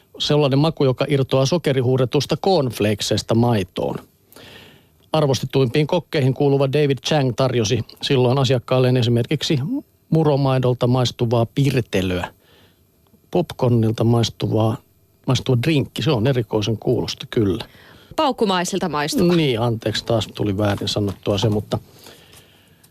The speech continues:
Speaker 1: sitten vielä joku trendi täältä, eli levämajoneesi. Sekin
Speaker 2: Kuulostaa
Speaker 1: <laughs> Niin.
Speaker 2: terveelliseltä ja hyvältä.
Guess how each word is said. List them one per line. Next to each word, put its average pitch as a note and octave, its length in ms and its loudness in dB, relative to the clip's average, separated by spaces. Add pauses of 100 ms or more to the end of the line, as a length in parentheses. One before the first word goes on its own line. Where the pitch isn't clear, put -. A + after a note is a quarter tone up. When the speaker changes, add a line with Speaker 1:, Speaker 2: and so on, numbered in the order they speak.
(400)
Speaker 1:
sitten E3 400 -2
vielä G#3 220 4
joku G#3+ 260 0
trendi F#3+ 380 0
täältä, F#3 380 0
eli F#3+ 160 2
levämajoneesi. E3+ 960 0 (280)
Sekin - 320 0
Speaker 2:
Kuulostaa A3 560 2
Speaker 1:
<laughs> G3+ 40 2
Niin. D#3 200 0 (500)
Speaker 2:
terveelliseltä F#3+ 680 -2
ja E3+ 80 0
hyvältä. E3+ 380 -2